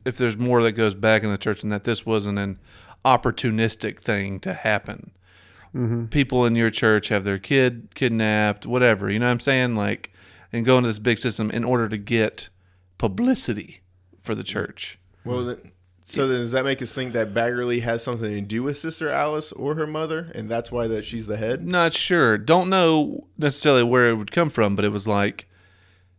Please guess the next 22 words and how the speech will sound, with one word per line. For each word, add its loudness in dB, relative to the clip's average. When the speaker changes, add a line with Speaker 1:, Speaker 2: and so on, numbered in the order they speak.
Speaker 1:
people 4
take 2
advantage 4
of 0
opportunities. 0
Speaker 3:
Oh, 0
absolutely. -4
Speaker 1:
You 2
know? 4
Speaker 2:
Oh, 2
there's -6
no -4
doubt. -6
Speaker 1:
So 10
if 4
you 4
have 6
the 6
opportunity, 4
when 0
you 2
know 6